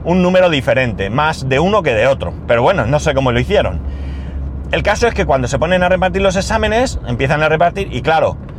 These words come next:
la teoría esa de, de A, B, A, B por filas, eh, por columnas, digamos, eh, está muy bonita cuando, eh, todas las filas tienen el mismo número de asientos,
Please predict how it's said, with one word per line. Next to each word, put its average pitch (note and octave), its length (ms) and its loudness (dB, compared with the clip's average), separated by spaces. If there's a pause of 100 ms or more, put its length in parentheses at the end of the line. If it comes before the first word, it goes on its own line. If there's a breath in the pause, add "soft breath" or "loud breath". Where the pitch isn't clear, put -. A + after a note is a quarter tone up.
(180 loud breath)
la B2+ 160 0
teoría D#3 380 4
esa G3 340 2
de, C3 640 2
de B2 480 2
A, D3+ 240 2
B, D#3 220 4
A, D3+ 160 4
B E3 200 4
por B2 220 0
filas, D#3 640 0
eh, D3 340 2
por D#3 160 2
columnas, G3 540 0
digamos, G3+ 480 2 (300 loud breath)
eh, B2 260 2
está D#3+ 180 0
muy F3+ 140 2
bonita G3+ 400 2
cuando, F3+ 600 2
eh, C3 300 2
todas D#3+ 180 4
las E3 140 2
filas E3+ 260 2
tienen D#3+ 240 0
el B2+ 80 0
mismo D3 220 0
número B2+ 240 2
de G2+ 60 2
asientos, A#2 480 0